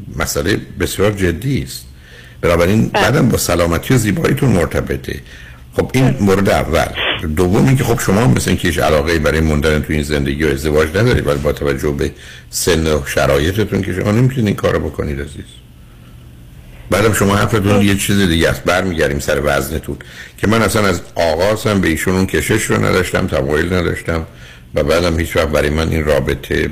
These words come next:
Speaker 1: من رو به یه اوج رو ارگازم یا کلایمکسی که باید برسم نم-، نمیرسون. خب این حرفم دارید به من می‌زنید. نه اینکه من بگم پیشنهاد دارم، ابداً.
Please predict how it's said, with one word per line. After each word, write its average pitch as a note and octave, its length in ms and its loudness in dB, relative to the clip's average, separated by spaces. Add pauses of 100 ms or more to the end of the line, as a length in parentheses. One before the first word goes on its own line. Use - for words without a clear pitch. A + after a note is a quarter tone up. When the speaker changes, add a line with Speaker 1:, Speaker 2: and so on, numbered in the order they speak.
(100)
Speaker 1:
من C#2+ 200 -2
رو D2+ 120 0
به C#2 120 -2
یه C#2 240 -2 (100)
اوج D2 260 -2
رو C#2+ 260 -2 (420)
ارگازم D2 580 0
یا C2+ 100 0
کلایمکسی C#2 600 -4
که - 120 -6
باید C#2+ 220 0
برسم C#2 320 -2
نم-، F2 440 0
نمیرسون. D2 460 -2 (260)
خب - 60 -2
این E2 100 0
حرفم E2+ 300 0
دارید D#2 200 2
به D2+ 80 -4
من E2 180 0
می‌زنید. C#2+ 500 0 (760)
نه F#2 120 2
اینکه A#2 200 2
من F#2 160 4
بگم D#2 260 0
پیشنهاد D2+ 500 -2
دارم، C2+ 180 0
ابداً. D2 400 2